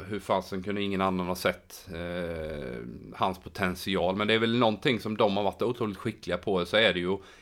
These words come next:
hitta spelare. Ser man ju ett annat exempel som sprang runt i Ljungskile och dribblade lite, och han var duktig där, men det var ju inte så att man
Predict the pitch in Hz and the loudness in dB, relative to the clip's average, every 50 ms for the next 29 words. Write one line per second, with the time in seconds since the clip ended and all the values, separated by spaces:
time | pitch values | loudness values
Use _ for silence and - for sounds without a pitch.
0 | _ - - 92 127 - - 101 92 - - 107 104 107 98 87 92 92 - - | _ -6 -6 -6 -6 -4 -8 -8 -6 -6 -4 -2 0 0 2 2 0 -2 -2 0
1 | 143 120 104 98 95 101 104 117 117 110 - - 107 107 113 104 95 92 - 92 | 2 4 4 4 2 2 0 0 0 -2 -2 0 -2 0 0 0 -2 -4 -4 -8
2 | - - - 107 95 90 85 - 90 92 101 95 - - 101 101 101 104 101 92 | -4 0 0 0 0 0 -2 -4 -6 -6 -6 -6 0 0 0 2 2 -2 -2 -2
3 | - 104 101 95 - - - - - - - - 107 101 98 - - 113 107 107 | 0 -2 -2 -2 -2 -10 -20 -20 -20 -14 -6 -4 -2 -2 -2 0 0 2 2 2
4 | 104 98 87 87 95 101 110 117 117 101 101 95 95 98 107 107 - - - 82 | 0 -2 -2 -2 0 0 0 0 0 0 0 2 4 4 2 2 0 -4 -6 -2
5 | 87 104 123 123 107 92 85 82 101 110 - - - 92 95 104 98 95 95 92 | 0 2 2 4 4 2 2 2 0 -2 -2 -6 -4 0 4 4 4 4 2 0
6 | 92 95 101 110 110 - - - 80 - - 82 78 71 76 80 | 0 0 0 0 -2 -2 -4 -6 -4 -4 -4 -6 -6 -6 -10 -12